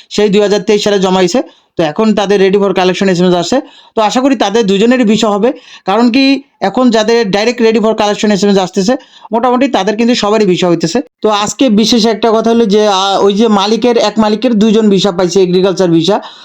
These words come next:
তো এখন আগেও আপনারা দেখছেন যে এক মালিকের under-এ দুইজন থাকুক বা তিনজন থাকুক, একসাথে কিন্তু তারা ভিসা পায় এবং কি সব কিছু ঠিক থাকলে, ওই যে আপনি কিছুদিন আগে সোহান ভাই পাইছে, সোহান ভাইয়ের এসএমএস কিন্তু, আহ, রাত্রে সন্ধ্যা আসছে,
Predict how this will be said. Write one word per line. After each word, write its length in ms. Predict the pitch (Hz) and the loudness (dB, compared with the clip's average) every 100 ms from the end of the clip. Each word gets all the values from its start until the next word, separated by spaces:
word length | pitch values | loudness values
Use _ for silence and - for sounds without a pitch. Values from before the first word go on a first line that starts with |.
| - _ - | -20 _ -2
তো 140 | 208 | -2
এখন 400 | - - 269 277 - | 0 0 0 0 -2
আগেও 320 | 202 226 294 | -4 0 0
আপনারা 360 | 277 262 269 247 | 0 0 0 2
দেখছেন 360 | 233 233 254 | 0 0 2
যে 120 | 214 | 2
এক 220 | 233 226 220 | 2 0 0
মালিকের 380 | 233 240 220 247 | 0 0 0 0
under-এ 440 | 214 214 214 240 - - _ 160 | 0 0 2 0 -2 -16 _ -2
দুইজন 400 | 208 220 247 220 | 0 2 0 0
থাকুক 300 | 208 208 214 | -2 0 0
বা 180 | 220 214 | 0 0
তিনজন 420 | 220 214 226 220 | 2 2 2 2
থাকুক, 380 | 208 202 240 - - - | 0 0 -2 -6 -12 -4
একসাথে 420 | 220 226 254 247 | -4 -2 -2 0
কিন্তু 200 | 240 233 | 2 2
তারা 240 | 220 190 | 0 -2
ভিসা 300 | 180 175 196 | 0 0 0
পায় 220 | 175 185 185 - - - | -2 -4 -4 -12 -16 -4
এবং 220 | 202 240 | 0 2
কি 160 | 277 269 | 2 0
সব 200 | - 220 254 | -2 -4 -2
কিছু 180 | 247 269 | -2 0
ঠিক 220 | 220 233 | -2 -2
থাকলে, 340 | 226 190 220 320 - _ - | -2 -2 0 -2 -6 _ -4
ওই 100 | 220 | 0
যে 80 | 247 | 0
আপনি 220 | 233 262 254 254 214 | 0 2 2 0 0
কিছুদিন 300 | 233 208 247 | 0 2 2
আগে 380 | 233 214 240 233 | 2 0 0 0
সোহান 300 | 233 226 226 | 0 0 2
ভাই 140 | 226 | 0
পাইছে, 360 | 220 208 185 226 | 0 0 0 0
সোহান 300 | 226 220 233 | 0 0 2
ভাইয়ের 200 | 240 226 | 2 2
এসএমএস 340 | 208 220 220 | 2 0 0
কিন্তু, 220 | 240 220 262 | 0 0 -2
আহ, 520 | - - - 202 208 | -4 -20 -8 -2 0
রাত্রে 360 | 196 196 190 240 | 0 -4 -2 -2
সন্ধ্যা 380 | 247 254 285 269 | 0 2 2 0
আসছে, 320 | 202 - | -2 -2